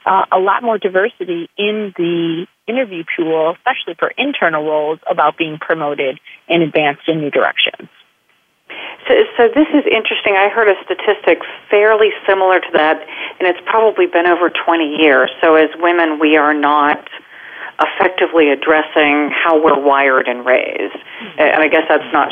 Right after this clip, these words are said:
Speaker 2: shocking. But it does look like also as a mentor of women and as a university professor, I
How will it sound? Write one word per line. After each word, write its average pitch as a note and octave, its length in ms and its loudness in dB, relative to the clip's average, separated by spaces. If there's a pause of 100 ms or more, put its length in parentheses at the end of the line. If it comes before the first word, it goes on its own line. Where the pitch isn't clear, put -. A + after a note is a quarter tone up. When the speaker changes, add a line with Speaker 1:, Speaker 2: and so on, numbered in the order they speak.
(100)
Speaker 2:
shocking. C3+ 640 -2 (500)
But F#3 440 2
it E3+ 140 -2
does G3+ 200 4 (100)
look F#3 220 0
like D3+ 480 4 (420)
also F3 440 2
as D3+ 120 2
a D3+ 80 2
mentor D#3+ 600 2
of C#3 140 2
women C#3+ 520 2
and D3+ 180 0
as C#3+ 280 2
a C#3 440 0
university E3 560 2
professor, C3 760 0 (640)
I F3 180 2